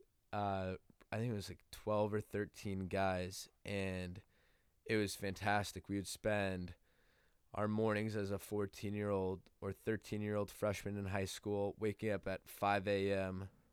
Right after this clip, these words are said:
driving from or getting carpooled from Manhattan Beach to downtown Los Angeles,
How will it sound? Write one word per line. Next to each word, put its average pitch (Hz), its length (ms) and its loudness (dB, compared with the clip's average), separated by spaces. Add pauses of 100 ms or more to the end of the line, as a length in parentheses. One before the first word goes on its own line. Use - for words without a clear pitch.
(100)
driving 104 540 2
from 101 580 -2 (280)
or 101 140 -4 (180)
getting 113 260 0
carpooled 101 580 -2
from 101 200 -4
Manhattan 104 440 -2
Beach 95 520 -4
to 101 500 -4 (320)
downtown 107 520 2
Los 101 260 -2
Angeles, 92 680 -4